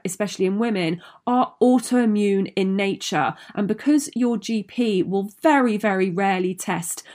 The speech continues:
your antibodies, you're not going to know whether it's autoimmune. And I,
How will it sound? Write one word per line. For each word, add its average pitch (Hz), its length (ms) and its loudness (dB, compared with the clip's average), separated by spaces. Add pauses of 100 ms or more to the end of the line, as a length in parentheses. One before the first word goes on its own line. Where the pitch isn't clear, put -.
your 196 260 2
antibodies, 185 1000 0 (220)
you're 262 180 4
not 269 240 4
going 247 160 2
to 226 140 -4
know 190 560 2 (140)
whether 190 220 0
it's 170 160 -2
autoimmune. 185 800 0 (220)
And 233 160 0
I, 240 160 0